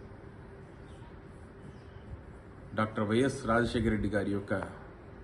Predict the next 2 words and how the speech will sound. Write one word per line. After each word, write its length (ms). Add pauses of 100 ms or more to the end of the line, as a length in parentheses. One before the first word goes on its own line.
(960)
తనయుడైనటువంటి 960 (1200)
వైఎస్ 320